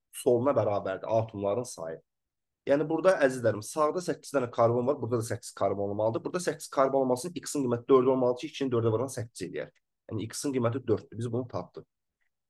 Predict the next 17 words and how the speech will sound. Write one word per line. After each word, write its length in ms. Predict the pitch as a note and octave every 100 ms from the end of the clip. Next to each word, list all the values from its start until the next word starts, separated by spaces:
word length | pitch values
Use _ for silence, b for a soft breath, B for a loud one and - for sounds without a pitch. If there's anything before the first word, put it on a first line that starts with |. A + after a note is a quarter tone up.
| D3
Burada 260 | E3 G3 F#3+ F#3 _ -
oksigenə 460 | D3 - - D#3
baxıram, 280 | B2 G#2+ C#3+
bax, 160 | D3 C#3+
burada 220 | D3 F3+
iyirmi 260 | C#3 C3 C3
altı 240 | C3 C3
dənə 160 | C#3 -
oksigen 460 | A2+ - - B2 G2+
var 240 | G2+ B2+ - _ -
atom 400 | G#2 G2 - G2
olaraq. 320 | G#2+ B2 D3+ - _ _ b _ -
Burada, 480 | D3 D#3+ F3+ F3 - _ -
e, 80 | G#2 G#2 G2+ G2+ G2+ G2 - _ -
on 220 | C3 C3
altı 320 | B2+ B2 C#3+
dənə, 300 | A2 F2+ F2+